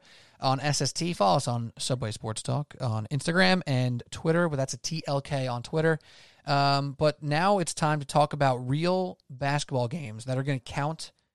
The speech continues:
for season totals, gonna count for seeding, and realistically get these teams ready for one of the most bizarre, chaotic, and hopefully exciting playoff runs we've seen, uh, in some time. And obviously a super unique one.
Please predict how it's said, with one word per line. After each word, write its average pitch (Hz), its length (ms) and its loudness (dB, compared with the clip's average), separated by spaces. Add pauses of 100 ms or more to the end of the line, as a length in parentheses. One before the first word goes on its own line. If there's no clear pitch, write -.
(380)
for 120 440 -2
season 156 440 -2
totals, 170 560 2 (320)
gonna 139 160 -2
count 165 420 0
for 123 160 -4
seeding, 180 560 -2 (400)
and 156 340 2
realistically 160 580 0
get 147 320 -2
these 151 220 -4
teams 147 320 -4
ready 131 460 0 (340)
for 143 300 4
one 143 280 0
of 143 120 0
the 143 140 -2
most 131 320 0
bizarre, 139 640 4 (300)
chaotic, 135 560 2
and 123 80 -2
hopefully 147 480 -4
exciting 135 760 -2
playoff 139 320 2
runs 120 240 -2
we've 123 200 -4
seen, 127 400 -4 (360)
uh, 117 380 0
in 127 140 -4
some 120 200 -2
time. 139 320 0 (300)
And 127 200 -4
obviously 135 580 2 (100)
a 127 100 -4
super 139 280 -2
unique 123 360 -4
one. 107 220 -8